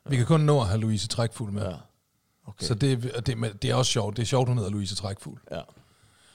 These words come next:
Speaker 1: Okay, nu tager vi den igen her på ti. Okay.
Speaker 2: Mm. Nu gør vi det reelt så, ikke?
Speaker 1: Jo, men nu sagde du igen noget, ikke? Så jeg ikke kan <laughs>
Speaker 2: Så kommer op på tyve, eller hvad?
Speaker 1: Nu tager vi den på, fra tyve. Shh, shh, shh,
Speaker 2: Alright.
Speaker 1: shh, shh,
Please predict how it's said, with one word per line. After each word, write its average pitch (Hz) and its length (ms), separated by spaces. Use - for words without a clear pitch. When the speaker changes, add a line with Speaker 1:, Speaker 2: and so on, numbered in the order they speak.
Speaker 1:
Okay, 156 280
nu 151 100
tager 151 200
vi 127 100
den 123 80
igen 127 240
her 120 120
på 104 80
ti. - 280
Okay. 123 260
Speaker 2:
Mm. 131 120
Nu 139 80
gør 135 140
vi 131 100
det 117 100
reelt 123 300
så, 104 120
ikke? 160 240
Speaker 1:
Jo, 131 240
men 127 140
nu 147 140
sagde 151 260
du 135 80
igen 123 200
noget, 120 420
ikke? 135 120
Så 127 120
jeg 107 180
ikke - 160
kan 117 140
<laughs> - 840
Speaker 2:
Så - 100
kommer 135 160
op 139 60
på 139 80
tyve, 190 240
eller 131 120
hvad? 151 100
Speaker 1:
Nu 196 180
tager 190 140
vi 165 80
den 143 80
på, 143 100
fra - 220
tyve. 160 380
Shh, - 160
shh, - 140
shh, - 140
Speaker 2:
Alright. 78 300
Speaker 1:
shh, - 140
shh, - 80